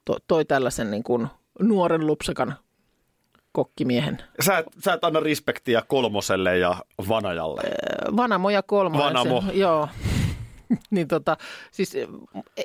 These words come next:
Speaker 1: edusti mun mielestä erilaista, erilaista.
Speaker 2: Sanotaanko
Speaker 1: Siis
Speaker 2: sellaista vähän perinteikkäämpää tyyliä?
Speaker 1: Perinteikkäämpää, mutta siis, ö, Jyrki Sukulahan kokkasi siis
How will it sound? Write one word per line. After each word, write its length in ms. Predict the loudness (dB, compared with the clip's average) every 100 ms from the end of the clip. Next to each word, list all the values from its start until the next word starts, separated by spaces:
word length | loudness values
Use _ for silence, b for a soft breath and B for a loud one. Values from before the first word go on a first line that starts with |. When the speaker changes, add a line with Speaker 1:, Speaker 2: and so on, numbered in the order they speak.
| -2
Speaker 1:
edusti 300 | -2 0 2
mun 120 | 4
mielestä 240 | 2 2 0
erilaista, 540 | 2 0 -2 -6 -10 -18 _ _ -2
erilaista. 560 | 0 2 2 0 -2 -8 -10 _
Speaker 2:
Sanotaanko 180 | -4 0
Speaker 1:
Siis 100 | 0
Speaker 2:
sellaista 220 | 0 -2 0
vähän 140 | -2
perinteikkäämpää 880 | 2 2 2 2 -2 -2 -4 -4 -2
tyyliä? 100 | 0
Speaker 1:
Perinteikkäämpää, 840 | 0 0 2 2 2 2 2 2 0
mutta 240 | 0 -2
siis, 240 | 0 0 2
ö, 40 | 2 4 4 4 4 4 4 4 4 4 4
Jyrki 260 | 4 2
Sukulahan 480 | 4 4 4 4 4
kokkasi 420 | 2 0 -2 -2
siis 300 | 0 0 0